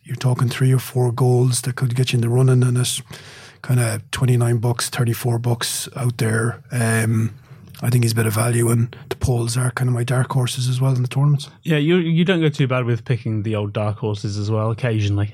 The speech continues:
Speaker 2: Um, the, I, I also had Lewandowski for a slightly different reason. I just think he's one of those players who can score in real bursts. Like, he's the type of player who could walk onto a field and, and get a hat-trick in a game, which in a tournament where the,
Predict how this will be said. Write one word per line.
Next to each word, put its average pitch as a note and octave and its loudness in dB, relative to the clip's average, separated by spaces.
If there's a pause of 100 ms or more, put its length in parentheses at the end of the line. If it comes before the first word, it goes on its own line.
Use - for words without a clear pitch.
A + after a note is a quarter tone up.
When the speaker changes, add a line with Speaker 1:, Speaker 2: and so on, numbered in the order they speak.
Speaker 2:
Um, A#2 -2 (380)
the, C#3+ 0
I, D3+ 0
I B2+ 0
also B2 -2
had A2+ -2
Lewandowski A2 -2
for A2+ -4
a G#2 -2
slightly A2+ -2
different G#2+ -4
reason. G#2+ -2
I A2+ 0
just C3+ 0
think C#3+ 2
he's A2+ 0
one A2 2
of G#2+ 2
those G#2 0
players G#2+ -2
who G#2+ -2
can G#2 -4
score G#2 -2 (420)
in G#2+ -2
real A#2+ 2
bursts. A#2+ -2
Like, A2 -2
he's B2+ 0
the A#2 0
type A#2 -2
of G#2 -6
player G#2 0
who G2+ -2
could G#2 -6
walk A#2 -2
onto G#2+ -6
a G2 -8
field G#2 -6
and, G#2 -8
and A2+ -6
get A2+ -2
a G#2 -2
hat-trick G#2+ -6
in A2 -6
a A2+ -2
game, A#2+ 0 (200)
which C3 -2
in D#3 4
a D#3 4
tournament B2 0
where A#2 0
the, G#2+ -2